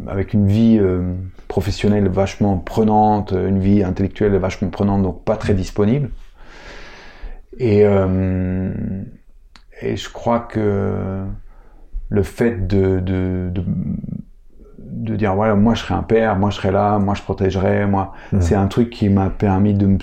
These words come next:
Speaker 1: de sauver le petit enfant, euh, qui
Speaker 2: Mhm.
Speaker 1: restait en moi et qui était, ouh, ouh, ouh. C'est compliqué. Galiléo, je crois qu'il y a le, le, il y a, ça, ça klaxonne. Tu veux pas aller voir ?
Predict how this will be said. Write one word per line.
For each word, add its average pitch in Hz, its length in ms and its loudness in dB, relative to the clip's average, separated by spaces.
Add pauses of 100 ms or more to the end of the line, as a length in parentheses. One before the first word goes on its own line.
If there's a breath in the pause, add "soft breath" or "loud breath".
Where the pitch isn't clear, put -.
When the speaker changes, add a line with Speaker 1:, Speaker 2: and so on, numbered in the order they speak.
(160)
Speaker 1:
de 110 160 -2
sauver 107 280 2
le 104 140 2
petit 101 320 -2
enfant, 104 560 0
euh, - 40 -4
qui - 140 -8
Speaker 2:
Mhm. 95 80 4
Speaker 1:
restait 95 180 2
en 101 100 2
moi 107 260 2
et 98 40 -2
qui 104 140 -4
était, 104 240 0
ouh, 135 180 2
ouh, 220 840 4
ouh. - 120 -2 (480 loud breath)
C'est - 160 -4
compliqué. - 420 -2
Galiléo, 113 480 2
je - 80 -8
crois 110 140 -2
qu'il - 120 -2
y 85 40 0
a 87 40 -2
le, 92 220 -2
le, 92 280 -2
il 98 100 -4
y 95 40 -2
a, 85 80 -4
ça, 85 160 -4 (120)
ça 82 180 -4
klaxonne. - 400 -4
Tu - 100 -8
veux - 80 -2
pas - 140 -2
aller 120 100 0
voir ? 101 360 -2